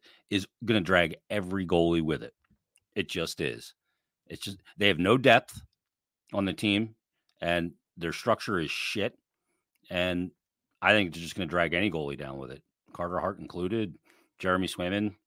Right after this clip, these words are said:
I think Boston should trade Linus Ullmark instead of Swayman, but that's just me. Um, so who knows? But that's, I don't see how it can work.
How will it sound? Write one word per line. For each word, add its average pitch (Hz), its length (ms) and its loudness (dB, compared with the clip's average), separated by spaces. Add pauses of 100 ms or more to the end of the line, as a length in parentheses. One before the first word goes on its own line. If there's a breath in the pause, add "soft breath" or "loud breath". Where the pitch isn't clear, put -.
(560)
I 104 80 0
think 110 240 -2
Boston 73 300 -8
should - 160 -18
trade 80 180 -8
Linus 82 240 -8
Ullmark 87 440 0
instead - 220 -20
of - 80 -20
Swayman, 80 340 -10
but - 200 -16
that's 80 160 -18
just - 160 -20
me. 80 120 -18 (460 soft breath)
Um, 98 380 2 (680)
so 73 360 -2 (140)
who 120 100 0
knows? 82 460 0 (200)
But 67 100 -16
that's, - 440 -8 (920)
I 87 120 0
don't 90 160 0
see 82 140 -6
how 76 180 -4
it - 80 -12
can 69 160 -12
work. 71 320 -8